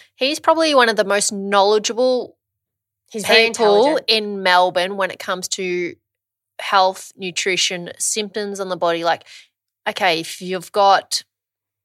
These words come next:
Speaker 1: pimples on your face, cystic acne, what's going on with your
Speaker 2: Infertile.
Speaker 1: body? Exactly. Like, he is the go-to.
Speaker 2: Hundred percent. He's very intelligent,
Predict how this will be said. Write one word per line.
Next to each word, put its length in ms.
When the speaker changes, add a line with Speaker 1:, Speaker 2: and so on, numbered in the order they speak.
Speaker 1:
pimples 360
on 100
your 80
face, 260
cystic 500
acne, 340
what's 220
going 240
on 100
with 120
your 140
Speaker 2:
Infertile. 340
Speaker 1:
body? 320
Exactly. 500
Like, 240
he 640
is 240
the 460
go-to. 540
Speaker 2:
Hundred 200
percent. 300
He's 160
very 420
intelligent, 680